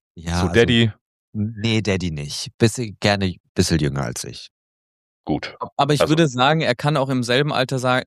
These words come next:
Speaker 3: sein, solange er, ähm, auch ein bisschen jünger und frischer ist, sag ich mal.
Speaker 1: Ja.
Speaker 3: So vom Verhalten auch.
Speaker 1: Ja.
Speaker 2: Also, dann hätten wir das doch heute auch noch geklärt. So ein kleiner Aufruf für den Patrick.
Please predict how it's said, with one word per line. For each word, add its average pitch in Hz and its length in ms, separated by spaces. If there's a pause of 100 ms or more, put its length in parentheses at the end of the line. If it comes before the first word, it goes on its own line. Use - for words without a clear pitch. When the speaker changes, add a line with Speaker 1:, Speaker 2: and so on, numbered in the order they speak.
(140)
Speaker 3:
sein, 131 320
solange 120 420
er, 120 260 (500)
ähm, 110 300
auch 107 180
ein 117 80
bisschen 113 320
jünger 120 360
und 95 220
frischer - 520
ist, - 160
sag 87 160
ich 107 140
mal. 92 240 (160)
Speaker 1:
Ja. 69 160
Speaker 3:
So 123 100
vom - 180
Verhalten 104 440
auch. - 360
Speaker 1:
Ja. 69 180 (1400)
Speaker 2:
Also, 90 260
dann 90 100
hätten 117 180
wir 120 80
das 123 200
doch 101 140
heute 107 240
auch 120 160
noch 107 180
geklärt. 98 420
So - 180
ein 95 60
kleiner 107 300
Aufruf 123 420
für 113 100
den 98 180
Patrick. - 420